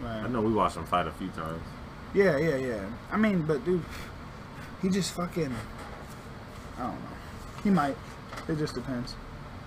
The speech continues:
Speaker 2: You never know.
Speaker 1: You never know.
Speaker 2: I'm definitely gonna be watching it though.
Speaker 1: I don't know, but then you
Speaker 2: Live
Speaker 1: got
Speaker 2: on E S P N Plus.
Speaker 1: You also got that.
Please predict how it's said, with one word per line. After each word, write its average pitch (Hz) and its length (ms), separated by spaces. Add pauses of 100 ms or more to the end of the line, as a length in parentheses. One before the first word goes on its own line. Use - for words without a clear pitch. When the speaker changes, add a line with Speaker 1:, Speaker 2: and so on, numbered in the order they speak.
(840)
Speaker 2:
You 104 200
never 104 280
know. 95 380
Speaker 1:
You 92 60
never 139 260
know. 151 240 (1300)
Speaker 2:
I'm 95 100
definitely 95 340
gonna 92 180
be 87 120
watching 92 380
it 80 140
though. 80 240 (320)
Speaker 1:
I - 120
don't 170 140
know, 175 120
but 160 140
then 190 120
you 190 80
Speaker 2:
Live 120 260
Speaker 1:
got 117 80
Speaker 2:
on 107 100
E 110 120
S 110 160
P 113 120
N 101 140
Plus. 92 460 (400)
Speaker 1:
You 180 140
also 226 240
got 175 220
that. 160 200